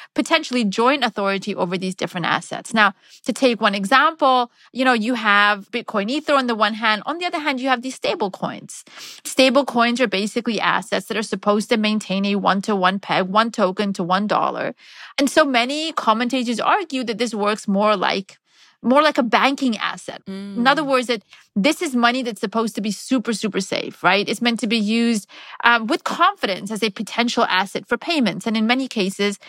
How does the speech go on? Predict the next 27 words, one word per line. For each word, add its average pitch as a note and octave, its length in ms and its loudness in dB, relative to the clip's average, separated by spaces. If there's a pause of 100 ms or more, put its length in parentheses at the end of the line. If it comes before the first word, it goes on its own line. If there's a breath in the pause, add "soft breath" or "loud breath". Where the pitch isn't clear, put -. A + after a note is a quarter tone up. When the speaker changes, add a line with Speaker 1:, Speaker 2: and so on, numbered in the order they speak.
(240 loud breath)
Speaker 1:
actually, G3+ 500 0
like G3+ 220 0
in G3+ 60 2
certain G3+ 380 -2
economies, F#3 600 0
like F#3+ 140 -2
in F#3+ 80 2
the F#3+ 60 2
gaming F#3 320 -2
economy F3+ 600 -2
or F3 160 -2 (160 loud breath)
in G#3 100 2
the G3+ 80 4
crypto G#3 340 0
economy, F#3+ 720 0
that's G#3+ 180 2
exactly A3 440 2
what B3+ 160 0
people C4 240 -2
use D4 260 0
it F#3+ 140 -4
for, - 160 -4
as F#3 140 0
a G#3 40 0
replacement G3 560 -2
for G#3 100 -6
fiat. A#3+ 420 0